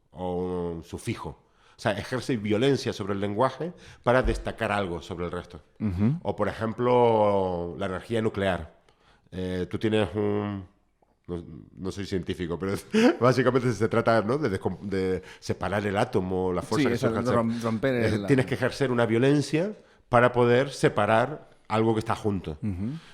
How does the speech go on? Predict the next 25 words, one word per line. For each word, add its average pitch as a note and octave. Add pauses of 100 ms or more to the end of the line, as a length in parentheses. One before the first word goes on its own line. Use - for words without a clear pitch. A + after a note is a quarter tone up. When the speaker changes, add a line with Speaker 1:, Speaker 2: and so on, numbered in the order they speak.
(140)
Speaker 1:
Entonces, A#2+
eh, G#2
digamos G2
que G#2+
el, F#2+
el, F#2
el, F#2+
el F#2+
universo G2
tiene A#2+
entropía. A2+ (960)
<laughs> -
¿Cómo G#2+
es? A#2
Speaker 2:
Ujú. C3 (500)
Es, -
Speaker 1:
Eh, F#2+
Speaker 2:
¿cómo, A#2
cómo C3+
que C#3
tiene B2+
entropía? A2+
Es, -
es F#2+
la, F#2+